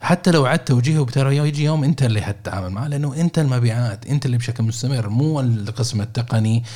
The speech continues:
مو قسم الإنتاج، مش مديرك، مش زملائك، مش فريق دعم المبيعات.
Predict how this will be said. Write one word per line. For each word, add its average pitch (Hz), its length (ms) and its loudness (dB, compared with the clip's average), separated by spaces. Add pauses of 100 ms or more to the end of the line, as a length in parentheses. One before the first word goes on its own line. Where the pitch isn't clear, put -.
(240)
مو 147 140 6
قسم 139 280 0
الإنتاج، 110 800 2
مش 123 220 2
مديرك، 107 640 2
مش 120 340 0
زملائك، 117 600 0
مش 135 240 0
فريق 131 680 -4
دعم 139 300 2
المبيعات. 123 640 0